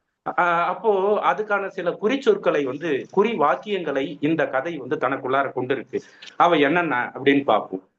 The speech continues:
இந்த மனிதர் வந்து கிராமத்துல இருந்து, ஆஹ், ஒரு கல்லூரிக்கு படிக்க போறாரு. அந்த ஒரு வ-, சூழ்நிலையிலேயே வந்து கல்லூரியில இருந்து பணி முடிஞ்சு வேற ஒரு வட-, வடகிழக்கு மாநிலத்துல பணி செய்யறாரு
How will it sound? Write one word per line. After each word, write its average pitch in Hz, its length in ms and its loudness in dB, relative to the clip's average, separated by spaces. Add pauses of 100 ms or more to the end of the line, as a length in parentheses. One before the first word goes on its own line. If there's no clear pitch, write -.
(100)
இந்த 196 400 4
மனிதர் 214 420 -2
வந்து 147 600 -2
கிராமத்துல 170 560 -2
இருந்து, 147 520 -2 (180)
ஆஹ், 131 640 0 (220)
ஒரு 160 220 4
கல்லூரிக்கு 151 760 2
படிக்க 147 280 -2
போறாரு. 113 440 -4 (580)
அந்த 196 440 2
ஒரு 190 180 2 (460)
வ-, 160 200 2
சூழ்நிலையிலேயே 170 800 2
வந்து 170 100 -6
கல்லூரியில 156 540 -2
இருந்து 156 460 0
பணி 151 220 -2
முடிஞ்சு 143 340 -8
வேற 175 440 0
ஒரு 139 640 -6
வட-, 151 320 0
வடகிழக்கு 139 760 0
மாநிலத்துல 135 640 0
பணி 135 260 -2
செய்யறாரு 107 560 -2